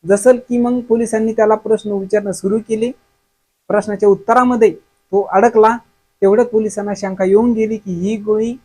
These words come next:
ज्यांनी त्यांनी कोणीच मारली नसून ही मयंकने मारली आहे. त्यानंतर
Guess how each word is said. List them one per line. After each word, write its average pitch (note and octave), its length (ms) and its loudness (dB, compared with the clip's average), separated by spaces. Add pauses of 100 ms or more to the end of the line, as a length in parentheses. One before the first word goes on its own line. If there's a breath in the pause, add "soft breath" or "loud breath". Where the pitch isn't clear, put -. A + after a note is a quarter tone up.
(240)
ज्यांनी G3 240 -2
त्यांनी G#3+ 240 -6
कोणीच A3 380 -2
मारली G3+ 220 -2
नसून G#3+ 340 -8
ही G3+ 160 -8
मयंकने F#3+ 400 -10
मारली G#3+ 300 -2
आहे. C4 160 2 (840)
त्यानंतर C4 480 6